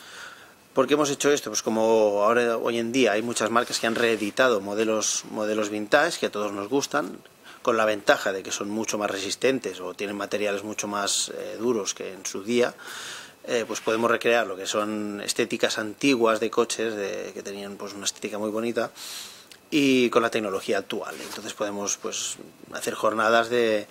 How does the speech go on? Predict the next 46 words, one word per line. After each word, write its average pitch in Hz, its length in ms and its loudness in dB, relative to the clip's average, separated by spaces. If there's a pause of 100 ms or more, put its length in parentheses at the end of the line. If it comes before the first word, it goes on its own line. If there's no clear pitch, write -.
(640)
de, 110 960 2 (540)
pues, - 300 -6 (140)
de 107 440 -4
R 110 200 -2
C, 151 460 6
de 110 240 2
circuito, 139 800 4
de 104 340 2
no 113 220 -2
necesariamente 107 800 -2
circuito, 104 400 -6
sino 101 160 -8
quedadas 101 360 -2
en 107 80 -6
otros 101 220 -6
sitios 135 360 -2
y 117 60 -6
tal, 143 200 4
y 123 100 2
revivir 107 360 2
un 110 80 -2
poco, 113 260 4
pues, 110 140 2
lo 101 80 -2
que 104 100 -4
es, - 160 -2 (640)
eh, 113 480 2
la 104 100 2
pasión 110 280 -2
que 110 60 2
tenemos 110 260 0
por 120 180 4
los 117 100 -2
coches 120 320 2
y 113 140 2
sobre 107 200 2
todo 104 180 -2
por 113 120 0
los 107 140 2
vintage, 98 400 -4
¿no? 98 80 -6
Que 110 80 -4
siempre, 101 460 -4
que - 120 -12
siempre 107 300 -2
atraen. 98 340 -2